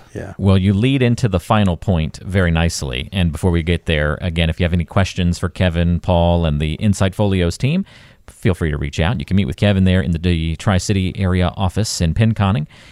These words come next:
Speaker 2: Eight eight eight, eight eight five, plan is the number to call. That's triple eight, eight eight five, plan. And that would be, uh, the last point, market timing. So trying to pull money out, you get people that are getting nervous right now, whatever the emotion is, or they just think they can time it correctly.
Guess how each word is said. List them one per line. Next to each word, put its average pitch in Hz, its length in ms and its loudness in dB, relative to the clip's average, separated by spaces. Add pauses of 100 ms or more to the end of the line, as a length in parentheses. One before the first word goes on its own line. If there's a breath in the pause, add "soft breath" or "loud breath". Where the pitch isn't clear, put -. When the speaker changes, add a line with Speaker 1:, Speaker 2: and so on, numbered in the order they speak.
(140 loud breath)
Speaker 2:
Eight 139 140 4
eight 123 120 2
eight, 160 320 -4 (100)
eight 131 160 0
eight 123 180 0
five, 101 440 0
plan 80 460 -2
is 90 220 -4
the 85 60 -2
number 80 220 0
to 78 60 -6
call. 135 260 -2
That's 73 220 -6
triple 92 320 -2
eight, - 260 -4 (460 soft breath)
eight 113 160 2
eight 101 180 0
five, 69 520 -2 (120)
plan. 71 500 0 (440 loud breath)
And 113 100 4
that 160 100 6
would 180 120 -2
be, 147 260 2
uh, 117 140 4
the 110 80 2
last 147 240 0
point, 123 200 2
market 120 420 0
timing. 82 560 0 (300 soft breath)
So 107 240 2
trying 123 240 0
to 135 60 -2
pull 139 180 0
money 120 300 2
out, 120 180 2
you 104 60 -2
get 113 140 -2
people 117 180 0
that 104 140 2
are 92 80 2
getting 107 260 -2
nervous 135 400 0
right 131 140 0
now, 123 220 0
whatever 123 280 2
the 139 120 0
emotion 120 600 4
is, 82 500 -2
or 92 80 4
they 87 140 2
just 101 180 -2
think 113 160 0
they 107 80 -2
can 85 200 -4
time 131 280 -2
it 131 80 -2
correctly. 113 720 0